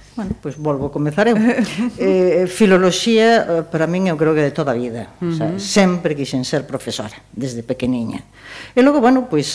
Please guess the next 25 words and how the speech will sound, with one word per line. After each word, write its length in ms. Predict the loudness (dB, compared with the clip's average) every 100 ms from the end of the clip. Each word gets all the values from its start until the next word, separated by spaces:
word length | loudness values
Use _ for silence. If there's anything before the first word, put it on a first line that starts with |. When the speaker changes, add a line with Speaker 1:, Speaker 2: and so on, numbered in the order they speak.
| 2
Speaker 1:
a, 240 | 2 2
a, 320 | 0 -2 -2
a 20 | -2
vida 240 | 0 -2
foi 160 | -2 -4
dirixindo. 800 | -2 -4 -2 -2 -2 0 -2 -2
A 80 | -4
miña 320 | -4 -4 -4
primeira 800 | -4 0 2 4 4 2 2 0
idea, 480 | 0 2 2 2 0
cando 160 | -2
era 160 | -2 -2
pequena, 320 | -2 -2 -2
era 160 | -2 -2
profesora 400 | -4 -6 -4 -2
de 80 | -2
inglés. 480 | -2 0 -2 -6 -16 _ _ _ -20 -20 -20 -18
Eh, 160 | -10 -2
logo 240 | -2 -2
xa 160 | -4 -4
derivei 320 | -2 0 2
a 80 | 2
profesora 720 | 0 -4 -4 -2 0 2 0
de 400 | 0 0 0 0
lingua. 640 | 0 2 2 0 -4 -8